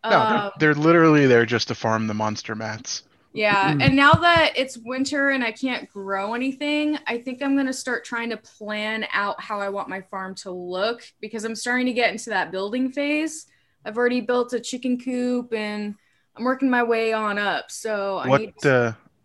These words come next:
Speaker 1: what level are your tools? What, uh, material are your tools at right now?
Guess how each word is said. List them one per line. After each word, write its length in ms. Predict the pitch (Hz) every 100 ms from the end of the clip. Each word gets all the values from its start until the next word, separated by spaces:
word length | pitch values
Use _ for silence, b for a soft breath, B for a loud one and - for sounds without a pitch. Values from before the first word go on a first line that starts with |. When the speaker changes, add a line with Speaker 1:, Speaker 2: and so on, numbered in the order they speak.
| _ _ -
Speaker 1:
what 240 | 131 143
level 320 | 139 143 139
are 80 | 131
your 180 | 120 113
tools? 480 | - 131 117 107 -
What, 140 | 110 - -
uh, 180 | 110 107
material 480 | 107 - 110 110 107
are 60 |
your 100 | 107
tools 360 | 104 110 113 110
at 200 | 104 -
right 100 | 104
now? 240 | 113 110